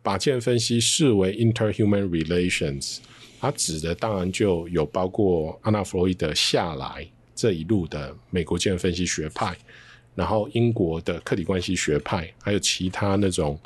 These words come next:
特别强调反转移在，那种反传移在精神分析里面使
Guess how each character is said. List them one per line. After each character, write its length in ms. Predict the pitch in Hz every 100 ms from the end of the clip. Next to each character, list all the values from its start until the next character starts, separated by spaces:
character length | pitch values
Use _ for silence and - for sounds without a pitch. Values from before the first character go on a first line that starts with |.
| - - -
特 160 | - 151
别 180 | 98
强 260 | 95 - 87
调 160 | 104 98
反 380 | - - 85
转 260 | 110 - 78 71
移 240 | 71 76
在， 380 | - 101 87 76 - - - - - -
那 160 | 92
种 300 | 87 82 78
反 220 | 80 92 87
传 280 | - 95
移 140 | 110 92
在 160 | 98
精 140 | 95 98
神 60 | 87
分 120 | 90
析 160 | 85 92
里 100 | 82
面 180 | 85 87
使 260 | - -